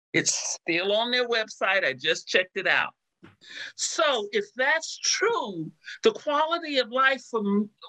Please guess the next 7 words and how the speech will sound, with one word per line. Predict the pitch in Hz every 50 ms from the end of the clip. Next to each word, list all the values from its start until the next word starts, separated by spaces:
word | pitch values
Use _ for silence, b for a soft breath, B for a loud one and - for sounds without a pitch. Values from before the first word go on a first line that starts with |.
| - 190
white | 180 254 262 277 294 294 -
males | 233 202 220 240 262 294 302 285 254 233
in | 233 208 202
this | 190 185 - -
country | - 233 208 202 202 - - 196 190 190 190 B B B B B B -
is | - 226 208 202 202 - - _ _ _ -
w-, | 185 196 277 269 254 254